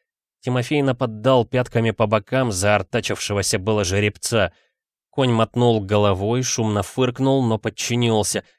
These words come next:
прыгнул вслед за гречанкой. Только поздно прыгнул. Брешь в воздухе исчезла так же внезапно, как и появилась. Во тьму тропы успели погрузиться лишь морда и передние ноги жеребца.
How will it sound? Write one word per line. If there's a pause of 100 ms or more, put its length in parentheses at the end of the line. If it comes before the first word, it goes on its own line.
(160)
прыгнул
вслед
за
гречанкой. (460)
Только
поздно
прыгнул. (580)
Брешь
в
воздухе
исчезла
так
же
внезапно,
как
и
появилась. (640)
Во
тьму
тропы
успели
погрузиться
лишь
морда (320)
и
передние
ноги
жеребца.